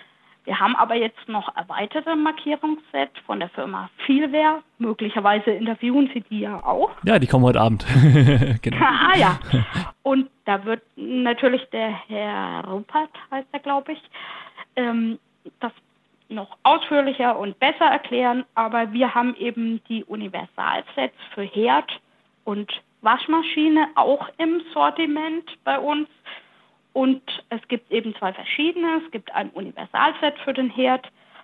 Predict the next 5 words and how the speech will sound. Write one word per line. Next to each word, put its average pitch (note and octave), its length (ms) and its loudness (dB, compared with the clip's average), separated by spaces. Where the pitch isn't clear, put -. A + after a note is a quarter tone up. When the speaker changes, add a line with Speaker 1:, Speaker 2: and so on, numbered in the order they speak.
Speaker 1:
Das A3 140 -4
ist, G#3+ 120 -6
ähm, G#3+ 600 0
für F#3+ 520 -4
Drehschalter. C#4 1120 2